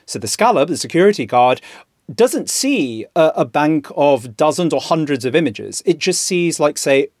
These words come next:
maybe a green light, so something that says, "Yes, there's something interesting over here that I can then explore with my other senses, like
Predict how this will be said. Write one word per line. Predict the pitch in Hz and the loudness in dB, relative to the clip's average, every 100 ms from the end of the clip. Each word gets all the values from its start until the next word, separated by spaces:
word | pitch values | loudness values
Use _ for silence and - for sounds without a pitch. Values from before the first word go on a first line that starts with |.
| - | -4
maybe | 165 170 | -2 2
a | 160 | 0
green | 135 160 165 | 0 0 0
light, | 143 104 - - | 0 -2 -6 -4
so | - 151 | 0 0
something | - 196 208 202 | 0 -2 0 -2
that | 180 | -4
says, | - 160 139 - - | 0 0 0 -8 -18
"Yes, | 123 165 175 - | -2 0 0 -2
there's | 143 | -4
something | - 147 139 135 - | -2 -4 -4 -6 -2
interesting | 165 160 - - 135 | -4 -4 -6 -2 -4
over | 135 131 120 117 | -2 -2 -2 -4
here | - 120 117 110 - - | -2 0 0 -2 -10 -6
that | 139 135 | -4 0
I | 143 | 0
can | 139 131 | 0 -2
then | 143 | 0
explore | 135 139 - 135 127 | 0 -2 -8 -4 -2
with | 123 123 | -2 -2
my | 123 139 | -4 -2
other | 151 147 143 | 0 0 0
senses, | - 107 101 - 104 104 | -4 -8 -8 -12 -14 -8
like | 120 | -6